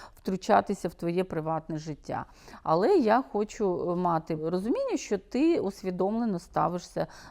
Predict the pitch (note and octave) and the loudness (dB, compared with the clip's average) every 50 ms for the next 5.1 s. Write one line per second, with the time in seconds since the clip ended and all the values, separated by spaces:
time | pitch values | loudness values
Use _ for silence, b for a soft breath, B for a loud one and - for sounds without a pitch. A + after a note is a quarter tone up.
0 | B - E3 F3 E3+ - - - E3 E3 E3+ D3 D#3 D3 D3+ D3 D3+ D#3 D3 B2+ | B -4 -4 -4 -4 -4 -6 -6 -6 -4 -4 -2 0 0 0 0 0 -2 -2 -4
1 | A#2+ - - C#3+ C3+ D3 D3 C#3 C3+ C#3 C#3 - - - C#3 A2+ E2+ F2 F2 - | -4 -2 0 0 0 0 -2 -2 -2 -4 -6 -8 -10 -8 -8 -6 -6 -8 -8 -10
2 | - - - - - B B B B B B - G3+ G3 - C4+ F4+ A4 B4 B4+ | -14 -12 -12 -12 -12 B B B B B B -10 -8 -2 0 0 2 2 0 2
3 | A4 D#4 B3 - B3+ A3+ G3+ G#3 A3+ A#3 - - - - - - - B3+ A3 A3 | 2 2 4 4 2 2 2 0 -2 -2 -2 -2 -2 -2 -2 -4 -2 -2 0 0
4 | A#3 C#4 D#4 C4 A#3 G3+ G3 - - G3 F#3+ - - E3+ D#3+ - - - - - | 0 0 0 0 0 0 0 0 -2 -2 -2 -2 -4 -6 -6 -6 -6 -8 -8 -8
5 | - | -8